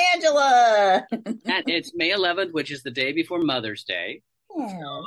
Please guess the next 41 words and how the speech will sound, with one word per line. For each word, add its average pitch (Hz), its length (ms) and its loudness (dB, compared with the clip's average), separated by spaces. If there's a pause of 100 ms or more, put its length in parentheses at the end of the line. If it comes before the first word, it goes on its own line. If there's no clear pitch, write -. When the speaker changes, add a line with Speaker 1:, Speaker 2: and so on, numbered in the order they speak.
Speaker 2:
gonna 147 140 -6
just 147 160 -8
say 139 100 -4
Happy 135 280 -6
Mother's 120 340 -4
Day 110 160 -6
to 110 60 -8
you, 110 140 -6
Angela. 98 440 -12 (280)
Speaker 1:
Oh, 349 260 -2
thank 160 260 -8
you, 165 80 -6
thank 131 300 -12
you. - 280 -16 (180)
Speaker 2:
Yeah. - 160 -12 (1160)
Um, 139 640 -8 (720)
and 180 140 0
of 175 60 -4
course, 165 240 -2
Happy 151 260 -4
Mother's 135 320 -2
Day 131 220 -4
to 131 220 -8
our 131 120 -4
Mother, 120 300 -6
the 120 180 -8
Earth. 113 320 -12 (840)
Speaker 1:
Mm-hmm. 139 880 -8 (680)
Speaker 2:
There's 143 200 -6
Speaker 1:
Okay. 131 300 -6
Speaker 2:
a, 127 40 -12
um, 120 220 -8 (520)
I'll, 120 300 -6
I'll 127 120 -6
do 147 200 -4
it 147 80 -2
again 127 440 -6
for 120 140 -14
my 110 180 -6
dance 113 380 -8
tribe. 98 380 -12